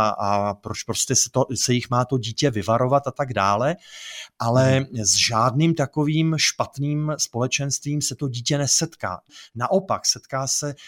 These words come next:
Speaker 1: s milými lidmi, kteří ho ocení a kde se v jejich společnosti se bude cítit dobře, čím bude jaksi dramatičtější to líčení toho rodiče,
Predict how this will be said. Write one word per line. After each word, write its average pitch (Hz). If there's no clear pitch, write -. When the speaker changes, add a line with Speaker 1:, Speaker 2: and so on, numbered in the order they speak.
Speaker 1:
s -
milými 151
lidmi, 123
kteří 131
ho 113
ocení 156
a 131
kde 113
se 123
v 107
jejich 120
společnosti 123
se 123
bude 120
cítit 127
dobře, 117
čím 151
bude 127
jaksi 147
dramatičtější 143
to 135
líčení 135
toho 147
rodiče, 127